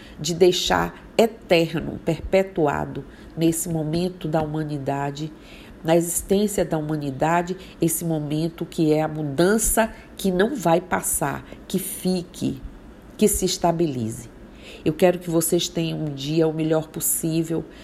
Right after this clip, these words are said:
se cuidando, pensando nessas reflexões todas, fazendo essas reflexões todas da perpetuidade dessas,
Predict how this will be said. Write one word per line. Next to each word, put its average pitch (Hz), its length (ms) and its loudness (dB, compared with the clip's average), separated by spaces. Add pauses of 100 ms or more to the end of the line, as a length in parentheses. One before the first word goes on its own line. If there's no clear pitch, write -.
(100)
se - 200 -2
cuidando, 151 680 2
pensando 170 760 0 (960)
nessas 226 380 4
reflexões 165 920 0
todas, 135 480 -2
fazendo 180 420 2
essas 175 240 -2
reflexões 160 800 -2
todas 139 520 -4 (420)
da 160 180 2
perpetuidade 151 1080 0
dessas, 147 520 -2